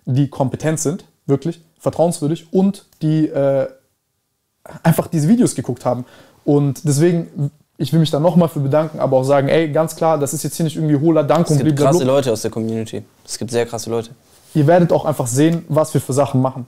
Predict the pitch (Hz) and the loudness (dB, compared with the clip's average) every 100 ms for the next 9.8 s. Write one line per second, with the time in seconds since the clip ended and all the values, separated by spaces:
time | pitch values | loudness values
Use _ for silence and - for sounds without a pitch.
0 | _ 139 143 170 208 185 170 190 180 160 | _ 0 4 4 4 6 6 6 4 2
1 | 185 208 165 160 170 214 - - 196 208 | 2 2 2 4 4 2 0 0 2 2
2 | - 170 190 190 165 143 156 196 180 165 | -2 -2 0 2 2 2 2 2 0 0
3 | 160 143 143 131 156 170 165 147 135 139 | 0 2 4 4 4 4 0 -2 -2 -4
4 | 135 151 160 156 135 139 147 - 139 120 | -4 0 0 2 0 2 -2 -2 -2 0
5 | 151 156 151 139 135 135 - _ - 135 | 2 2 2 2 2 -2 -16 _ -4 -2
6 | 135 135 135 143 127 123 - - 127 123 | 2 2 2 2 0 -4 -6 -6 -4 -4
7 | 113 123 139 139 143 131 127 127 127 123 | -4 0 0 -2 -6 -4 -2 2 2 0
8 | - 127 123 123 123 120 117 104 117 110 | -4 -2 -2 -2 -2 -2 -2 -2 -2 0
9 | 120 110 110 110 110 - 117 - | -2 -2 -4 -6 -10 -10 -12 -12